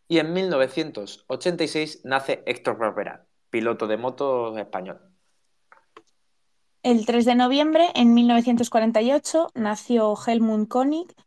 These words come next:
Speaker 2: piloto austriaco de carreras. En mil novecientos sesenta y nueve nació Mattia Binotto, jefe de equipo de la escudería Ferrari. Y en mil novecientos ochenta y cuatro nació Christian Bakerud,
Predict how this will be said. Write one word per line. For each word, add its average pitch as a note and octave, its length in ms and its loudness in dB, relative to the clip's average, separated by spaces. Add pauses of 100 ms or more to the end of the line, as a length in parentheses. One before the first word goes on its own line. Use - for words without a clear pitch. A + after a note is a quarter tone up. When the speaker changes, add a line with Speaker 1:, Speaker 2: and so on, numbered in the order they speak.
(100)
Speaker 2:
piloto A3+ 260 2
austriaco A#3 560 2
de G#3 140 -2
carreras. D4 640 0 (560)
En A#3+ 180 6
mil C4 120 2
novecientos A#3+ 420 2
sesenta G#3+ 420 -2
y G#3+ 60 -2
nueve A3+ 320 0
nació G3 400 0
Mattia F#3+ 360 0
Binotto, B3 460 2
jefe A#3 280 -4
de G3+ 60 -2
equipo G3 240 -4
de G3 80 4
la F#3+ 60 0
escudería F#3+ 420 -6
Ferrari. B3 520 -2 (580)
Y C#4+ 140 4
en C#4+ 160 8
mil D4 160 6
novecientos A#3+ 420 4
ochenta C4+ 320 2
y C#4 80 0
cuatro C#4 380 4
nació B3+ 400 2
Christian B3+ 420 0
Bakerud, - 480 -2